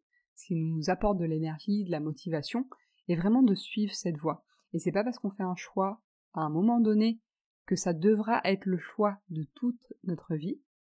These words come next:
mais il est important, si notre cœur, notre instinct nous dit que c'est la voie à suivre, de le suivre et de tout faire, trouver les moyens pour pouvoir y arriver.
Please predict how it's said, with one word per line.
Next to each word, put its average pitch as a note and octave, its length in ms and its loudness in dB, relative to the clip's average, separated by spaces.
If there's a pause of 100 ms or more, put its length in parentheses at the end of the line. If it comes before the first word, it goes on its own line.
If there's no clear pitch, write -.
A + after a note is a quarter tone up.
(480)
mais A3 220 4
il F3 120 4
est D#3 40 2
important, F#3 680 0 (400)
si - 580 0 (200)
notre F#3 300 -2
cœur, G#3 340 2
notre D3+ 280 -2
instinct F3+ 400 -4
nous D#3+ 180 -2
dit G3+ 200 -2
que G3+ 120 -6
c'est - 160 -10
la C#3+ 100 -4
voie F#3+ 220 0
à D#3+ 60 0
suivre, A3 360 -4 (680)
de E3+ 160 2
le F3 80 4
suivre C#4 340 0 (120)
et G#3+ 120 2
de B3 340 2
tout A3+ 160 -2
faire, A3 420 -2
trouver G#3 300 0
les A3 100 4
moyens E3 400 0 (580)
pour B3+ 200 2
pouvoir G3+ 340 0
y F3 120 -2
arriver. D3 420 -6